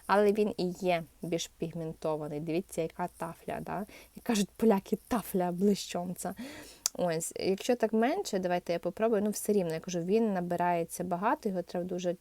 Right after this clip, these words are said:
трішечки, але якщо так геть-геть розтерти, виглядає він ось так дуже-дуже гарно. Тобто це такий, знаєте, денний варіант,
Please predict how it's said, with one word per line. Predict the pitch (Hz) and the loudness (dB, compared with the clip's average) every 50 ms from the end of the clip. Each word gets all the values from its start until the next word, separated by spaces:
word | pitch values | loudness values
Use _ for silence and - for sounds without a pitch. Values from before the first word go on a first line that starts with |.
| _ _ _ _ | _ _ _ _
трішечки, | - - 226 277 349 - - 285 - - - - - - | -6 -2 0 0 0 -2 -4 -8 -8 -10 -8 -8 -6 -4
але | - 185 | -4 -4
якщо | 185 - - 185 | -4 -6 -8 -6
так | - 180 | -6 -6
геть-геть | 180 175 190 185 190 165 180 170 170 - 165 | -4 -2 -2 -2 -2 -2 -4 -4 -4 -4 -4
розтерти, | - 175 - - - - - 247 311 381 - - - 415 427 427 - - - - - - - - - - - | -6 -6 -8 -10 -10 -4 -2 0 0 0 -2 -2 -2 -2 -2 -2 -4 -8 -20 -20 -20 -20 -20 -20 -20 -12 -6
виглядає | - 190 220 240 208 196 175 175 170 170 185 214 214 180 | -2 0 0 2 2 0 0 0 2 2 2 2 2 2
він | 175 180 180 - - | 0 -2 -2 -4 -6
ось | 160 - - | -8 -10 -8
так | - 151 139 135 - - | -8 -6 -6 -6 -6 -8
дуже-дуже | 143 143 160 170 170 170 180 202 226 240 240 247 247 - - - 151 147 147 143 147 156 165 165 156 156 147 151 | -6 -2 0 2 2 4 4 4 4 4 2 0 -2 -2 -4 -6 -4 -4 -4 -4 -6 -6 -6 -8 -8 -10 -10 -12
гарно. | 143 131 127 - - - 120 - - - - - - | -10 -10 -10 -10 -10 -12 -14 -16 -16 -18 -20 -16 -14
Тобто | - - - - 220 | -14 -12 -12 -12 -12
це | - - - 302 | -2 2 2 4
такий, | - - - - - 180 | 4 2 0 -2 -2 -2
знаєте, | 180 202 233 - 185 | 0 0 0 0 0
денний | 175 165 - 190 190 175 170 165 160 156 | 0 0 2 2 2 2 0 0 -2 -2
варіант, | 151 156 156 170 202 269 392 427 415 - - | -2 -2 0 0 0 0 0 -2 -2 -4 -4